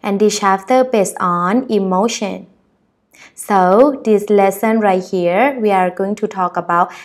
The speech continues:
how to ask someone feel by use the word รู้สึก, which mean feel. And you also study about new vocabulary that we didn't study from level one. And you will be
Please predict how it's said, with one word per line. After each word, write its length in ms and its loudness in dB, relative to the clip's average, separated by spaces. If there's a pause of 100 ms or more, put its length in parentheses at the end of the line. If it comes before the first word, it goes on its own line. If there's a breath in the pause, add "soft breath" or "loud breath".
(180 loud breath)
how 340 0
to 180 -6
ask 240 -2
someone 460 -6
feel 520 -2 (300)
by 200 -2
use 300 -2
the 180 -2
word 240 0 (500 loud breath)
รู้ 40 0 (640)
สึ 20 -2 (140)
ก, 20 -4 (600)
which 240 -8
mean 280 -2 (440)
feel. 300 4 (880 loud breath)
And 160 -2
you 160 2
also 720 2 (120)
study 320 2 (100)
about 300 2 (100)
new 140 2 (120)
vocabulary 920 0 (280)
that 240 2 (140)
we 80 -2 (120)
didn't 360 -2
study 320 -2 (100)
from 160 -4 (140)
level 240 0 (160)
one. 140 -6 (1300 loud breath)
And 540 2
you 80 0
will 260 0
be 60 0